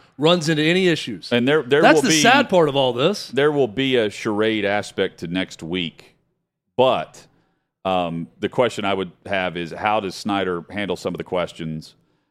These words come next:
Speaker 2: Um, and, uh, legally, maybe he goes in and, and says absolutely nothing,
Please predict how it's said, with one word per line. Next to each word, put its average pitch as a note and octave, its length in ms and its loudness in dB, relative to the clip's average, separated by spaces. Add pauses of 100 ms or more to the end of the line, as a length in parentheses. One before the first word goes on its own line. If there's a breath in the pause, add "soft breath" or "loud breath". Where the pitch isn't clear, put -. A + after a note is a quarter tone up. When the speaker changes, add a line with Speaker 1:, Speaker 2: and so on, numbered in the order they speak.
(120)
Speaker 2:
Um, D#2+ 460 -4
and, G2 240 -6
uh, F#2+ 80 -6 (240)
legally, A2+ 580 -2
maybe G2+ 540 -2
he G2+ 100 -6
goes F#2+ 300 -2
in F#2+ 220 -2
and, F2 140 -6 (100)
and F#2 120 -6
says F#2+ 300 -6
absolutely A2 600 -2
nothing, E2+ 640 -4